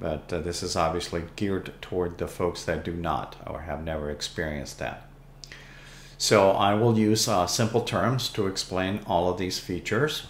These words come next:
and, um, we'll go from there. M X twenty-three dot one X F C E desktop. You can see my kernel info there, and you can also see what I'm using for a C P U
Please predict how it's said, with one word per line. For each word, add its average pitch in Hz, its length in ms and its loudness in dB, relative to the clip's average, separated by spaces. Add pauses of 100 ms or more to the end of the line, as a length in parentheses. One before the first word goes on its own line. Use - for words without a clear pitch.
and, 90 400 -4
um, 87 380 0 (760)
we'll 110 160 2
go 98 180 2
from 123 180 0
there. 120 380 2 (200)
M 104 180 0
X 107 200 0
twenty-three 104 540 0
dot 92 260 2
one 98 380 2
X 90 280 0
F 85 300 -2
C - 180 -6
E 120 180 -2
desktop. 87 760 0 (800)
You 101 160 -4
can 95 80 -4
see 107 160 0
my 95 180 2
kernel 107 400 0
info 92 300 0
there, 95 320 2
and 85 340 -2
you 82 60 -4
can 87 160 -4
also 82 260 -2
see 85 240 -4
what 82 160 -2
I'm 80 160 -2
using 82 320 -6
for 78 220 -6
a 73 40 -4
C - 240 -6
P - 220 -8
U 123 300 -2